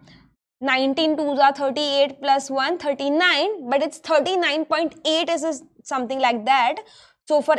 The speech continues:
approximation, we're going to take it as forty only. This is also one of the exception you can say. So it is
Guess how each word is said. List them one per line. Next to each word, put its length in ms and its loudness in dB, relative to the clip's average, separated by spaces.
approximation, 1000 2
we're 80 -8
going 200 -6
to 80 -16
take 240 -2
it 240 -2
as 320 0
forty 520 -2
only. 420 -4
This 80 -12
is 20 -8
also 260 0
one 200 -6
of 120 -10
the 160 -10
exception 600 -6
you 100 -12
can 340 -6
say. 300 -6
So 120 -4
it 100 -2
is 180 0